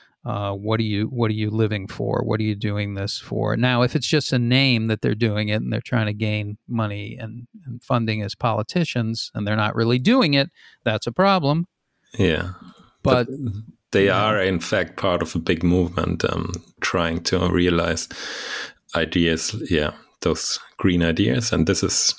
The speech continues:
Speaker 2: this is important, and this is, this is a good thing, I'd say. And actually, with abortion, it's like in Latin America, it's just the other way around, it seems to me. In Argentina also,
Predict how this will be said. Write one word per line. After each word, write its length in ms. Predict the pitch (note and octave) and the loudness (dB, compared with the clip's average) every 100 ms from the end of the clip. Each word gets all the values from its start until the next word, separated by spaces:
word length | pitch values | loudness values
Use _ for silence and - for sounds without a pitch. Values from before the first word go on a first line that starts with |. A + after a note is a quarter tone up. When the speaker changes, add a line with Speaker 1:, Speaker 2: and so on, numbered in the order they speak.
| - - - - | -8 -20 -20 -2
Speaker 2:
this 180 | A2 - | 0 2
is 140 | A2+ | 2
important, 500 | D2+ - D2+ D#2+ D#2 | 0 0 0 2 2
and 140 | D#2 D#2 | 0 -2
this 140 | D2+ | -4
is, 440 | - - - - - | -2 0 0 -2 -6
this 140 | - - | -8 -6
is 160 | G2 | -4
a 40 | - | -4
good 200 | - E2 | -4 -4
thing, 340 | - E2 D#2 | -2 0 0
I'd 160 | - - | -4 -2
say. 280 | - F#2+ F#2 _ _ _ - | -2 -2 -8 _ _ _ -4
And 200 | F#2 A2+ | 0 2
actually, 300 | B2+ - C#3 | 0 2 4
with 160 | F2 D#2+ | 4 2
abortion, 480 | - F2 E2+ - D#2 | 2 2 2 2 0
it's 280 | D2 - | 0 0
like 260 | E2 D#2 - _ - | 0 -2 -8 _ 0
in 120 | E2 | 2
Latin 280 | D#2+ E2 E2 | 2 2 2
America, 420 | E2 E2+ D#2+ E2 | 2 0 0 -2
it's 140 | D2+ | -2
just 440 | - - - - - | 0 0 0 -6 0
the 120 | E2 | 0
other 160 | D#2+ D#2+ | 2 0
way 120 | D#2 | 2
around, 440 | D#2+ D#2+ F#2+ B2 | 2 0 -2 -4
it 80 | - | -2
seems 260 | - F#2+ - | 0 0 0
to 100 | G#2+ | -2
me. 320 | G2+ A#2 B2+ - _ - | 0 -2 -2 -8 _ -4
In 100 | D#2+ | 0
Argentina 640 | D#2+ D#2+ - E2 F#2 E2 D#2 | 2 0 -4 -2 0 2 0
also, 400 | D#2+ E2 F2 | 0 0 -4